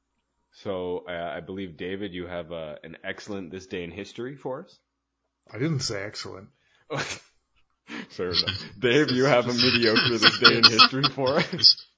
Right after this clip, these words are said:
Speaker 3: this is very average.
Speaker 2: It's, uh, this day in history. It's just some history.
Speaker 1: All right,
Speaker 2: So,
Speaker 1: go.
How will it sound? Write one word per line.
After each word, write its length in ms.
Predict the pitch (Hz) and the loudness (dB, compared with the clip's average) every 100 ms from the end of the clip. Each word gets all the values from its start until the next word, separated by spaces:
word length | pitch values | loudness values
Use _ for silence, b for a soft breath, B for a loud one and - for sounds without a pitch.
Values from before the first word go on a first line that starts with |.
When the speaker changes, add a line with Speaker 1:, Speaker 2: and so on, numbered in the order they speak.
| - | -6
Speaker 3:
this 140 | 127 | 0
is 80 | 123 87 | 2 8
very 260 | 107 110 | 10 10
average. 580 | 92 92 85 78 - - | 10 6 6 0 2 0
Speaker 2:
It's, 220 | - 123 - | 0 -8 -2
uh, 320 | 135 131 131 | 2 4 2
this 280 | 127 127 127 | 2 -2 -2
day 160 | 127 120 | -4 -4
in 80 | 113 | -4
history. 320 | 131 - 123 | -6 -6 -6
It's 80 | 117 | -4
just 260 | 143 135 | -4 -4
some 260 | - 131 127 | -2 0 0
history. 500 | 127 127 - 101 95 _ _ _ _ _ b b b _ _ _ _ _ _ _ _ _ | -4 -6 -6 -8 -8 _ _ _ _ _ b b b _ _ _ _ _ _ _ _ _
Speaker 1:
All 60 | 104 | -8
right, 80 | 92 | -2
Speaker 2:
So, 120 | 139 | 2
Speaker 1:
go. 360 | 131 98 - | 2 0 -10